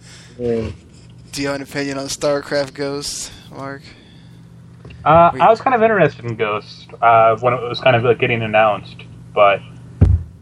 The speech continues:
Speaker 3: too much time has passed, and I don't think Blizzard could pull it off anymore.
Speaker 1: Oh, no, not at all.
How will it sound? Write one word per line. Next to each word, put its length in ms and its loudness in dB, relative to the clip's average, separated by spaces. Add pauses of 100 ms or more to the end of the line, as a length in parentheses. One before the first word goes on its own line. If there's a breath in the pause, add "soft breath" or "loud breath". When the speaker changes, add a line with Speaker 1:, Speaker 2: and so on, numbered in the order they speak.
(180)
Speaker 3:
too 120 2
much 180 0
time 320 -2
has 100 -8
passed, 440 0 (100)
and 120 -4
I 40 -2
don't 140 0
think 160 -6 (600)
Blizzard 380 0
could 120 -8
pull 180 4
it 60 0
off 200 2
anymore. 420 0 (1800)
Speaker 1:
Oh, 100 6
no, 140 4
not 240 0
at 80 0
all. 360 2